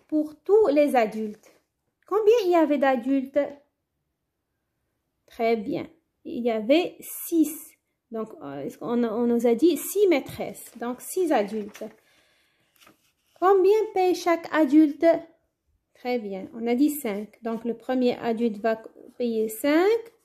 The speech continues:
Cinq. Le cinq va se répéter combien de fois ?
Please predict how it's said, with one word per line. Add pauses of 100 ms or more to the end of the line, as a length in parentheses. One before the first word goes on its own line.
(280)
Cinq. (240)
Le
cinq
va
se
répéter
combien
de
fois ?